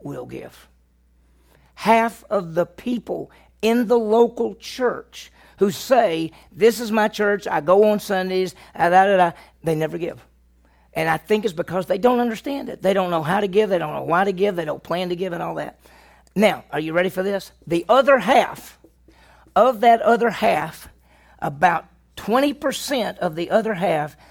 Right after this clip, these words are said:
give eighty percent of everything that's given. And the average giver is a one point seven. That means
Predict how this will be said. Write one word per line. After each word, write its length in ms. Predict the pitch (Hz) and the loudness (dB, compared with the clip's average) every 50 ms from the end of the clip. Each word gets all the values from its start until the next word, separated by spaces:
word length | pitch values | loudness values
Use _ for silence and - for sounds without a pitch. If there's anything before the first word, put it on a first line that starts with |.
| - - _ _ - | -20 -20 _ _ -4
give 300 | 147 202 208 180 160 - - - | 2 2 4 4 2 0 -2 0
eighty 260 | - 208 226 240 254 240 | 2 2 2 2 0 -4
percent 440 | - 233 190 - - 208 185 170 | -6 -6 -8 -6 -6 -6 -4 -4
of 100 | 160 147 | -4 -4
everything 400 | 160 160 175 185 180 190 180 175 | -4 -4 -4 -6 -6 -8 -8 -8
that's 140 | 160 151 131 | -10 -12 -12
given. 420 | - 139 - - - - - 151 - _ _ _ _ _ _ _ _ _ _ _ _ _ - - - | -12 -12 -12 -12 -14 -18 -20 -20 -20 _ _ _ _ _ _ _ _ _ _ _ _ _ -20 -20 -8
And 180 | - 165 170 156 | -6 -6 -4 -2
the 180 | 160 160 - - | -4 -4 0 2
average 480 | 180 214 240 226 254 247 185 175 160 | 4 4 4 2 -2 -6 -6 -10 -8
giver 460 | 151 233 254 233 185 - 196 185 - - - | 0 2 2 2 2 -4 -10 -12 -12 -8 -8
is 180 | 147 147 127 | -8 -8 -8
a 60 | 151 | -10
one 440 | 147 131 151 180 - 196 202 214 220 | -12 -14 -12 -6 -4 -4 -2 -2 -4
point 440 | 208 - - 214 214 208 214 - - | -6 -8 -8 -6 -6 -6 -6 -8 -12
seven. 560 | - - - - 196 175 147 143 135 120 110 101 _ _ _ _ _ _ _ _ _ _ _ _ _ _ _ _ _ _ _ _ _ - | -16 -14 -8 -6 -6 -6 -6 -10 -16 -18 -20 -20 _ _ _ _ _ _ _ _ _ _ _ _ _ _ _ _ _ _ _ _ _ -2
That 300 | 156 165 202 240 269 277 | 0 4 4 4 4 2
means 540 | 233 226 202 185 175 180 196 190 - - | 0 0 0 0 0 -2 -2 -4 -6 -10